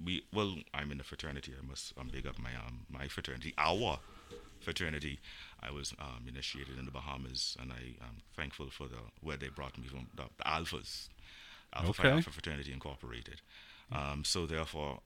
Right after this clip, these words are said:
Speaker 1: we have institutions in African, um, um, um, Greek letter institutions such as those and other sororities as well, who have come to the Bahamas over the years and has directly involved and developed young men and,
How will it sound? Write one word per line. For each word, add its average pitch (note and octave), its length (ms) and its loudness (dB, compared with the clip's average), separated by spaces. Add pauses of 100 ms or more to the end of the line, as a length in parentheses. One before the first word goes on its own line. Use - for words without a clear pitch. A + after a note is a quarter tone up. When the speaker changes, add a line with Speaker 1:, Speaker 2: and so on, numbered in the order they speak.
(140)
Speaker 1:
we E2+ 140 2
have F2+ 320 4 (500)
institutions F2+ 680 4
in D2+ 100 2
African, D2 400 -2 (120)
um, C2+ 280 -6
um, C2 180 -8 (640)
um, C#2+ 80 -8 (100)
Greek G2 300 0
letter D2 220 2
institutions C#2 680 -2
such - 200 0
as C#2 120 -6
those C2 280 -4 (300)
and F2 160 4
other D2 180 0
sororities B1+ 680 -2
as C2+ 160 -2
well, C2+ 200 0 (540)
who G#2 160 2
have D#2 460 2 (360)
come A2+ 220 6
to A2 80 4
the F2 100 -2
Bahamas D#2 480 0
over F#2 240 4
the F2 120 4
years C#2 560 0 (540)
and D2+ 160 2
has D2 120 -2
directly D2+ 500 0
involved C#2 400 -2
and B1 100 -6
developed C#2 380 -4
young C#2 240 -4
men C2+ 180 -4
and, C2 240 -6